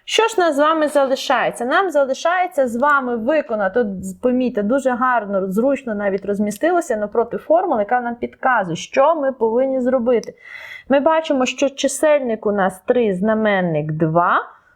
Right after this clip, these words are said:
у степені мінус один, а тут ось така є формула. Нагадую, що коли ми бачимо дріб, маємо дріб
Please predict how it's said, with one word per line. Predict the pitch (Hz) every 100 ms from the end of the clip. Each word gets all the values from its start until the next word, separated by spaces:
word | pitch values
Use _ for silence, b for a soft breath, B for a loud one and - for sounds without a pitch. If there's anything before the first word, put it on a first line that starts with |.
| B
у | - 254
степені | - 285 226 196 185 190 190
мінус | 196 180 156 -
один, | 143 196 220 440 -
а | 208 185 - -
тут | 370 427 427 - -
ось | 302 311 202 185
така | - 202 - 311 359
є | 320 311 _
формула. | - 277 233 196 151 135 156
Нагадую, | 226 240 269 247 180 160 131
що | - - 233 226
коли | 262 262 311
ми | 330 320
бачимо | 247 269 226 185 185 165 170
дріб, | 180 220 240 185
маємо | 226 247 220 202 180
дріб | 208 233